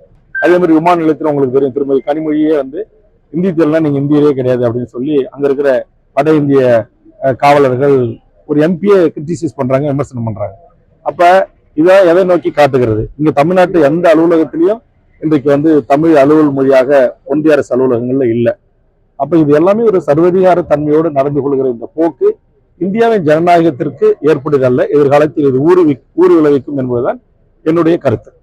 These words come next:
அப்படி நண்பர்கள் சொல்லிக் கொண்டுதான் இருக்கிறார்கள். நாங்கள் அப்படி உடனடியாக அப்படி எந்த ஒரு முடிவும் எடுக்கிற நிலையில் எங்கள் கட்சி பொதுக்குழு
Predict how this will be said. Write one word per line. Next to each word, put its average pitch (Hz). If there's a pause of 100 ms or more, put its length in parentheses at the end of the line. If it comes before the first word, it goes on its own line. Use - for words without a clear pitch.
அப்படி 185
நண்பர்கள் 175
சொல்லிக் 160
கொண்டுதான் 160
இருக்கிறார்கள். 143
நாங்கள் 143
அப்படி 123 (500)
உடனடியாக 160
அப்படி 139
எந்த 127
ஒரு 123
முடிவும் 139
எடுக்கிற 117
நிலையில் 139
எங்கள் 120
கட்சி 120
பொதுக்குழு 131